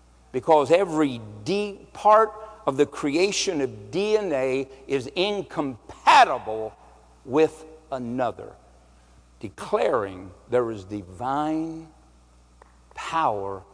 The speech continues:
and intervention in creation. Science falsely called. Science without God is just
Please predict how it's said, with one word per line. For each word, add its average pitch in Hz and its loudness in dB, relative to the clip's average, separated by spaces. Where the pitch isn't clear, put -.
and 104 -14
intervention 123 -8
in 117 -6
creation. 90 -14
Science 143 -6
falsely 139 -6
called. - -8
Science 160 -2
without 123 4
God 117 2
is 101 -10
just 107 -10